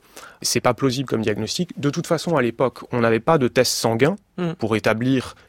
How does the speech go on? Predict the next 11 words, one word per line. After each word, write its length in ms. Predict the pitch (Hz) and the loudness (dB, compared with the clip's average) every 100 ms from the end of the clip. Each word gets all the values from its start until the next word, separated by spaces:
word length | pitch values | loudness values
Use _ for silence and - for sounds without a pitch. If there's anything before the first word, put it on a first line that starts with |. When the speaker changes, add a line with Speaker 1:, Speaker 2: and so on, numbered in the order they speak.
| - | 0
Speaker 1:
qu'il 100 | 117 | 2
y 40 | |
avait 140 | 110 | 6
ou 120 | 120 110 | 4 2
non 160 | 104 | -2
syphilis. 560 | - - 110 185 - - - - | -4 -6 -6 -4 -4 -8 -12 -20
C'était 260 | - 123 113 | -2 0 0
simplement 400 | - 139 147 147 | 0 0 2 0
un 60 | 123 | 2
diagnostic 460 | 117 117 - 135 | 0 -2 -4 -8
clinique. 520 | - 117 117 170 - | -4 0 0 -2 -8